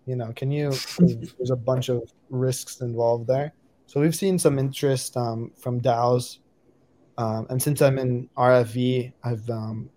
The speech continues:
Speaker 1: I'm pretty close with some of the players in space. I, and get along really well with D C F God. He's a great guy, super smart. And so we kind of ha-, already have something of a working relationship indirectly with, um,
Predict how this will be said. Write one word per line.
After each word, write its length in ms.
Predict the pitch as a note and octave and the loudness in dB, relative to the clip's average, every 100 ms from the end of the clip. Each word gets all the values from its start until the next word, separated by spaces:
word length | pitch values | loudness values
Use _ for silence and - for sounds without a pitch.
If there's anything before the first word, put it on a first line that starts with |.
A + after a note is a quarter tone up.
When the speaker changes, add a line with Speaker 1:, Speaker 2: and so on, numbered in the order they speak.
| - | -10
Speaker 1:
I'm 160 | C#3 A2+ | -8 -4
pretty 200 | B2 A2 | -4 -4
close 360 | B2+ B2 - | 0 0 0
with 400 | A#2+ A2+ A#2+ - - | -4 -2 -4 -10 -16
some 240 | - A#2 | -8 -4
of 140 | A2+ A2+ | -2 -2
the 80 | A2+ | -2
players 340 | A2+ A2+ A2 | 0 0 0
in 100 | A2 | -6
space. 600 | - - A#2 A#2 - - - | -8 0 2 2 -2 -12 -8
I, 100 | A2+ A2+ - C3 | -6 -6 -10 -10
and 300 | A#2+ C#3 B2 | -8 -6 0
get 120 | A#2 | 2
along 320 | A#2 A2+ A#2 | 2 2 2
really 180 | A#2 A#2 | 2 4
well 160 | A#2 | 2
with 100 | A2+ | 2
D 140 | A2 A2+ | -2 -6
C 140 | - | -6
F 180 | A2 - | -8 -8
God. 220 | B2 A2+ | -8 -6
He's 120 | A2+ | -6
a 40 | G#2+ | -6
great 260 | - A2+ | -2 -4
guy, 300 | - A2 A2+ | -2 0 0
super 320 | A#2 - B2+ A#2+ | -2 -6 -6 -6
smart. 400 | - A2 A2+ - _ _ _ _ _ _ | -6 -8 -8 -8 _ _ _ _ _ _
And 140 | A#2+ A2+ | -4 4
so 420 | B2 A#2 A2+ - _ _ _ - | 6 6 4 -2 _ _ _ 0
we 120 | C3 | 2
kind 240 | - B2+ | 2 2
of 80 | B2 | 4
ha-, 160 | A#2+ - | 4 4
already 320 | A#2 A#2 A#2+ | 6 8 6
have 340 | A2 A2+ A#2 A2+ | 2 2 2 0
something 380 | A#2+ A2+ A#2+ | -4 -4 -4
of 100 | A#2 | 0
a 60 | A#2+ | 2
working 360 | A#2 B2 - B2 | 4 4 2 2
relationship 760 | B2 B2+ B2+ C3 - C3 C3 - | 4 4 2 -4 0 0 0 -4
indirectly 600 | B2 A#2 A2+ - C3 C3 | 2 4 2 2 2 4
with, 420 | B2 A#2 - _ - | 4 2 -4 _ -10
um, 420 | A2 G#2+ G#2+ A2 | -6 -6 -6 -8